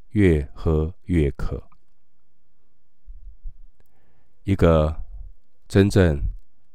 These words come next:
相信上帝的人，他会知道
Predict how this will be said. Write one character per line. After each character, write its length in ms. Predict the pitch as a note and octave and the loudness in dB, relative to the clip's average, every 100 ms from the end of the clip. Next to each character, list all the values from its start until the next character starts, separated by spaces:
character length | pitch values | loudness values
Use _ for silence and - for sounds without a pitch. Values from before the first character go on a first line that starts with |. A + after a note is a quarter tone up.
| - | -14
相 280 | - A#2 A2+ | 2 4 6
信 260 | - G#2+ D#2+ | 6 6 6
上 280 | - E2+ C#2+ | 4 4 2
帝 120 | D2 | 0
的 140 | C#2 | -2
人， 180 | B1 A#1+ - - - - - - - - - - - - - - - - - - - - - - - - - - - - - - - - | -4 -6 -10 -10 -10 -10 -12 -12 -14 -14 -16 -16 -16 -16 -16 -4 -4 -4 -12 -14 -16 -16 -16 -16 -16 -14 -14 -14 -16 -16 -16 -16 -16 -10
他 460 | - G2 G2 F#2+ A#2+ - - - - - - | 4 6 6 4 -2 -12 -16 -16 -16 -16 -2
会 160 | F#2 | 0
知 180 | E2+ - | 2 2
道 340 | D#2+ D2+ C2+ | 4 4 2